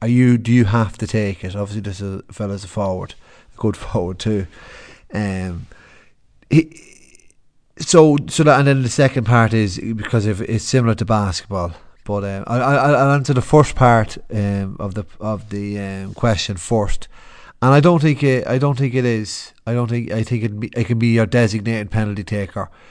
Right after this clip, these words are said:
that takes the penalty, whoever's taken down, because, uh, although it'd be, it'd be some fu-, it'd be some crack, some fun if, uh, <laughs>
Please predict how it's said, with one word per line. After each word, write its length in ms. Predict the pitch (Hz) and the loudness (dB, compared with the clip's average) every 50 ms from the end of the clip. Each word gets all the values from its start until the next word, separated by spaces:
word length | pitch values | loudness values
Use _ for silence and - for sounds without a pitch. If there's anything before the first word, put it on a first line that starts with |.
| - - | -20 -12
that 140 | - 101 - | -12 -10 -4
takes 280 | - 110 107 95 - - | -2 -2 -2 -2 -4 -10
the 60 | 87 | -6
penalty, 540 | - 107 101 101 95 95 95 95 92 - - - - - - - | -4 -2 -2 -2 -4 -6 -8 -10 -12 -12 -16 -20 -20 -20 -18 -10
whoever's 320 | - 101 101 98 101 92 | -6 -4 -4 -4 -6 -8
taken 300 | - - 104 98 101 104 | -6 -8 -8 -8 -8 -10
down, 340 | 98 98 98 98 95 101 - - - | -10 -8 -8 -10 -10 -12 -14 -12 -12
because, 840 | 101 98 - 110 107 101 98 98 98 92 95 - - - - - _ _ _ _ _ _ _ _ _ _ _ _ _ 92 | -14 -10 -8 -6 -6 -4 -4 -6 -8 -10 -10 -12 -14 -14 -16 -18 _ _ _ _ _ _ _ _ _ _ _ _ _ -12
uh, 100 | 95 95 | -10 -4
although 360 | 85 123 127 143 160 160 147 | -2 0 4 6 6 6 6
it'd 80 | 120 | 4
be, 160 | - 120 113 110 - | 2 0 0 0 -2
it'd 140 | 110 101 90 | -2 -2 -2
be 80 | 101 | -2
some 380 | 92 - - - 139 139 127 113 | -4 -2 0 2 2 2 0 -6
fu-, 260 | - - 117 101 76 | -8 -10 -10 -8 -6
it'd 140 | 101 110 104 | -6 -6 -6
be 80 | 101 | -8
some 240 | 92 - 135 143 139 | -4 -2 -2 -2 -2
crack, 340 | 127 - 127 117 117 - - | -2 0 2 2 2 0 -2
some 220 | - 139 139 131 | -4 -4 -2 -4
fun 400 | 117 - 131 127 123 117 110 107 - | -2 0 0 2 2 0 -2 -4 -8
if, 320 | 98 104 104 95 - - | -8 -8 -8 -8 -8 -8
uh, 480 | 110 104 104 104 101 101 95 95 92 - 98 - _ _ _ _ _ _ _ _ _ _ _ _ _ _ _ - - | -8 -6 -6 -6 -6 -8 -8 -10 -10 -12 -14 -16 _ _ _ _ _ _ _ _ _ _ _ _ _ _ _ -16 -12
<laughs> 200 | - - 135 | -2 0 0